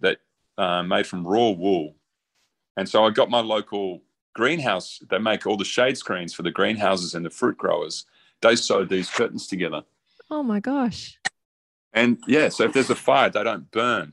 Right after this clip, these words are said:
Speaker 1: You know, I don't, uh, the, the rugs here, this is a hundred and twenty year old rug that's been re-dyed by a friend of mine. Just natural wool. Here's a woolen rug. So,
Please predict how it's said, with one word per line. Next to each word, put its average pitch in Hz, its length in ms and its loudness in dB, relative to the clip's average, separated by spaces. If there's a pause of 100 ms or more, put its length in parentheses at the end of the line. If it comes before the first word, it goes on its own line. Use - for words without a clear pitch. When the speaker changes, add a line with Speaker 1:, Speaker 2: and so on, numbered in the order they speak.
Speaker 1:
You 95 80 -8
know, 101 160 0
I 104 80 0
don't, 107 400 0 (240)
uh, 101 200 -2
the, 101 220 -4 (100)
the 101 100 0
rugs 123 420 2
here, 101 180 -2
this - 240 -6
is 117 140 -6
a 107 160 -2 (300)
hundred 127 380 -2
and 98 140 -10
twenty 110 300 -6
year 98 160 2
old 90 220 6
rug 107 180 6
that's 98 180 -4
been 95 380 -6 (180)
re-dyed 92 680 4
by - 160 0
a - 20 -2
friend 101 240 -4
of 87 80 -6
mine. 82 300 -4 (800)
Just 101 160 -2
natural 107 340 2
wool. 131 380 2 (160)
Here's 110 180 -4
a 101 60 -2
woolen 98 500 0 (540)
rug. 113 340 2 (800)
So, 113 340 2